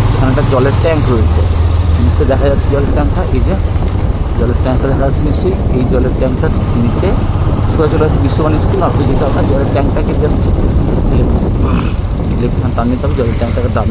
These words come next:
দিকে রেখে সোজা টার্ন নিতে হবে। একটুখানি কিছু দূর গেলে এখানে পাশে রয়েছে সীতানাথের নতুন স্কুল বিল্ডিং হয়েছে, সীতানাথের স্কুল। সোজা দেখা যাচ্ছে শিক্ষা কেন্দ্রের পোস্টার, নিশ্চয়ই দেখতে পাচ্ছেন শিক্ষা কেন্দ্রের পোস্টার, শিক্ষা কেন্দ্রের পোস্টার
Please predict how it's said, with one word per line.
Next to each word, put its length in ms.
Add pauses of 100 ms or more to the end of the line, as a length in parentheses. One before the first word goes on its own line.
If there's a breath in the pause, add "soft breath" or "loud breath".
দিকে 240
রেখে 220 (680)
সোজা 680 (1900)
টার্ন 200
নিতে 160
হবে। 120 (120)
একটুখানি 360
কিছু 200
দূর 160
গেলে 180
এখানে 240
পাশে 180 (140)
রয়েছে 220 (200)
সীতানাথের 480
নতুন 240
স্কুল 240
বিল্ডিং 300
হয়েছে, 200 (720)
সীতানাথের 480
স্কুল। 180 (580)
সোজা 280
দেখা 160
যাচ্ছে 240
শিক্ষা 240
কেন্দ্রের 280
পোস্টার, 280 (220)
নিশ্চয়ই 240
দেখতে 200
পাচ্ছেন 260
শিক্ষা 180
কেন্দ্রের 240
পোস্টার, 240 (760)
শিক্ষা 180
কেন্দ্রের 340
পোস্টার 260